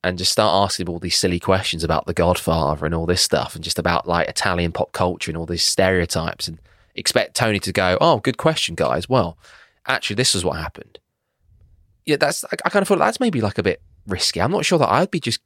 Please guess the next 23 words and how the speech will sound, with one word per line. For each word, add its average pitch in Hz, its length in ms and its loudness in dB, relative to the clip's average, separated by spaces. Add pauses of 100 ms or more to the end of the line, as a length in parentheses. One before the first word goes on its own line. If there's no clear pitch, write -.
(160)
openly, 120 560 2 (480)
they, 208 120 2
they're 214 120 2
not, 254 180 2
they're 185 80 2
not, 226 200 0
I 170 60 6
don't 220 120 2
think 185 100 0
they're - 80 2
trying 143 320 0
to 117 100 -2
mock 131 360 2
him, - 280 -6 (460)
but - 80 -2
they're 139 80 2
just 143 200 -2
asking 156 460 2
really 135 240 2
s-, - 180 -2
like, - 140 -4
silly 135 480 2
questions - 760 -4